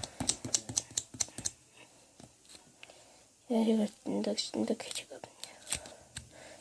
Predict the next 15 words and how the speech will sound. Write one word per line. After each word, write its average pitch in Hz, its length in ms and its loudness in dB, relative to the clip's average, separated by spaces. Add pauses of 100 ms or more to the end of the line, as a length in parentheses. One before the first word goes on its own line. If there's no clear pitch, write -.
처음엔 330 500 12
찐득찐득, 226 440 10
점점 233 640 12 (760)
그래, 226 440 8
그, 233 120 4 (580)
이게 269 240 12
많이 208 320 12
만들면 254 720 12
시간 247 300 12
좀 226 160 12
오래 226 140 12
적게, 233 460 12
적게 226 380 4 (720)
만들면 208 540 12
좀 190 300 8